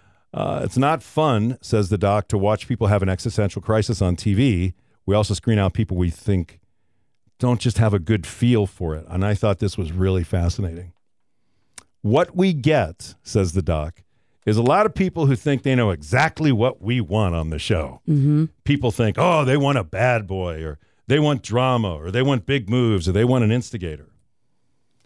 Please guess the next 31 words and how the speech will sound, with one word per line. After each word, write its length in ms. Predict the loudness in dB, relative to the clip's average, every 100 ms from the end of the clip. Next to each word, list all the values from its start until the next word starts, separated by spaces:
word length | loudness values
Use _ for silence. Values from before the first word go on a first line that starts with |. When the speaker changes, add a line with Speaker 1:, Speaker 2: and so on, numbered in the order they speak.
| _ _ -4
Speaker 1:
But 100 | 0
if 80 | 2
that's 260 | 2 2
not 200 | 2 0
true 160 | 0 0
to 80 | 2
their 160 | 0
character, 800 | 0 0 2 0 0 -4 -4 -8 -12 _ _ _ _
it 160 | -4 0
never, 480 | 2 4 2 2 0
ever 320 | 0 2 0
plays 360 | 0 0 2 2
out 220 | 0 0
that 180 | -2 -2
way 200 | 0 -2
on 320 | -2 -6 -6
the 80 | -8
show. 460 | -10 -10 -10 -14 _ _ _ _
People 300 | -2 0 0
always 440 | 2 2 4 2 2
revert 300 | 0 0 2
back 220 | 0 0
to 60 |
their 120 | -2 0
basic 360 | 0 0 -2
personality 560 | 0 0 2 2 0 0
characteristics 800 | -2 -2 0 0 0 -2 -8 -4
when 140 | -2
they're 180 | -2 -2
under 220 | -2 -2
stress. 520 | -2 0 0 0 -6